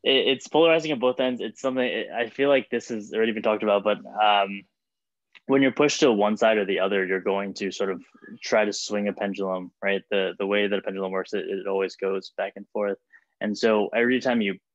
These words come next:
push it in one direction, it always kinda flips back in the other side. Um, so thinking about, like, a, a feedback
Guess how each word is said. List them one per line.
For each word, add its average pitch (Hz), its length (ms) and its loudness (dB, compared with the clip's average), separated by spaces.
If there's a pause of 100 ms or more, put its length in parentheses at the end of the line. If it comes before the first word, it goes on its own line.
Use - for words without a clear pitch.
(160)
push 123 260 0
it 101 80 0
in 98 100 -4
one 98 100 -4
direction, 95 400 -4
it - 40 -8
always 107 520 2
kinda 95 520 -4 (180)
flips 107 220 -8
back 95 200 -4
in 95 100 -10
the 95 100 -10
other 95 140 -4
side. - 300 -6 (640)
Um, 98 600 0 (380)
so 127 140 2
thinking 147 420 -2
about, 104 640 0
like, 104 180 -4
a, 98 380 -2
a - 60 -10
feedback 110 420 0